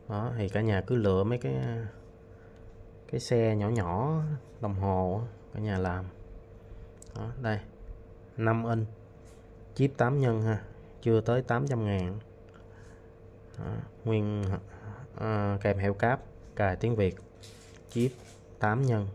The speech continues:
ram hai gi, bộ nhớ mười sáu gi, năm inch H D. Ừ, cài được, à, Free Fire Liên Quân,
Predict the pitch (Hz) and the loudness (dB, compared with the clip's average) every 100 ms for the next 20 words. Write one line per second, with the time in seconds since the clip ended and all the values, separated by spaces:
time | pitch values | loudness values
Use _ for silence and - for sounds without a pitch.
0 | - - 107 101 104 104 104 104 98 92 | -10 0 4 4 4 4 4 4 4 4
1 | 104 120 98 104 110 120 107 104 104 104 | 4 2 0 -2 -2 0 0 2 0 2
2 | 101 104 123 127 107 101 - - - - | 0 0 -2 2 2 2 -4 -14 -18 -20
3 | - - - - - - - - - - | -20 -20 -20 -20 -20 -20 -20 -20 -14 -10
4 | 98 117 - 98 90 87 87 - 95 92 | -8 -8 -2 0 0 0 -2 -2 0 2
5 | 92 90 92 87 - 104 98 110 104 101 | 2 0 -2 -2 0 0 2 2 2 2
6 | 107 104 104 | 2 2 2